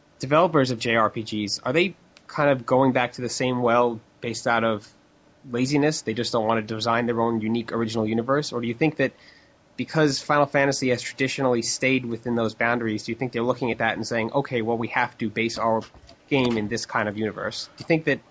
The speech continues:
um, the setting hasn't changed because Final Fantasy's setting has always been the same, or is it more of a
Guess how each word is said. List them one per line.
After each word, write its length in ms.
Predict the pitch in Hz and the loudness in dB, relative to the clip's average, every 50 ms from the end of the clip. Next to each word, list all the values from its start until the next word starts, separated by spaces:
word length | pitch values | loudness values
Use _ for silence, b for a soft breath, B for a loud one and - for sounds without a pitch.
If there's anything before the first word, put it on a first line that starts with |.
| _ _ _ _ _ _ _ _ _ - | _ _ _ _ _ _ _ _ _ -2
um, 400 | 120 117 113 113 110 110 107 107 107 - - - _ _ _ _ _ - | 0 2 4 4 4 2 0 -2 -6 -10 -14 -18 _ _ _ _ _ -8
the 60 | 113 | -6
setting 480 | - - 165 160 156 123 107 98 95 - - | -2 0 2 2 4 2 0 -2 -4 -10 -10
hasn't 320 | - - 131 123 127 120 117 | -6 -4 -2 -2 -2 -2 -2
changed 420 | - - 131 127 117 110 - - | -2 0 0 2 0 0 -2 -4
because 360 | - 123 - - 131 120 113 | -6 -6 -4 -2 -2 -2 -2
Final 220 | - - 123 123 117 | 0 2 2 2 2
Fantasy's 480 | - 127 123 117 113 - 120 113 - | 2 0 -2 -2 -2 -4 -4 -6 -4
setting 260 | - 120 117 123 123 123 | -2 -2 0 0 0 -2
has 120 | 127 123 | -2 -2
always 200 | 131 127 131 - | 0 0 -2 -2
been 120 | - 139 | -2 -4
the 60 | 135 127 | -4 -2
same, 360 | - 131 131 131 135 127 104 | -2 0 0 0 0 -2 -4
or 220 | 101 101 104 101 | -4 -4 -4 -4
is 100 | 98 101 | -4 -6
it 80 | 113 - | -6 -4
more 220 | 113 117 113 110 | -2 0 0 2
of 80 | 107 104 | 2 0
a 200 | 101 104 104 | -2 -2 -4